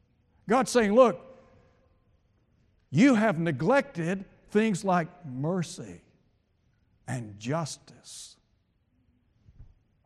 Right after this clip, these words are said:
That's the problem here. Again, go back and reread what the text says in Luke eighteen about the parable that Jesus told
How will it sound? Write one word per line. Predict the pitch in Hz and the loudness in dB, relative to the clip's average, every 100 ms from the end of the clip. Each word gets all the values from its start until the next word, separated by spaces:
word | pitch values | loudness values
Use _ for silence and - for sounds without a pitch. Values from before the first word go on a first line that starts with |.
| _ _ _ _ _ | _ _ _ _ _
That's | - - | -20 -14
the | 202 | -12
problem | 147 151 143 131 | -6 -6 -6 -8
here. | 147 262 117 110 _ _ _ _ _ _ _ _ _ _ | -8 -10 -14 -18 _ _ _ _ _ _ _ _ _ _
Again, | 147 156 247 175 113 - _ 104 | -4 0 0 0 -4 -14 _ -14
go | 98 147 | -4 0
back | 156 185 196 - - _ _ _ _ - | 4 2 2 -8 -20 _ _ _ _ -4
and | 147 147 135 | -2 -2 0
reread | 175 214 196 247 226 190 - - _ _ _ _ _ _ _ _ _ _ _ - | 0 2 2 2 0 -4 -10 -20 _ _ _ _ _ _ _ _ _ _ _ -2
what | 156 | 0
the | 175 | 0
text | 175 202 - | 0 0 0
says | 208 208 180 | 0 0 2
in | 190 | 2
Luke | 202 214 | 4 4
eighteen | 214 208 226 202 | 0 0 -2 0
about | 160 170 185 - - | 2 2 2 -4 -6
the | 175 | -4
parable | - 233 220 175 | 0 2 2 0
that | 151 123 | -4 -6
Jesus | 190 208 226 185 | -4 -4 -4 -4
told | - 233 196 180 | -2 0 2 0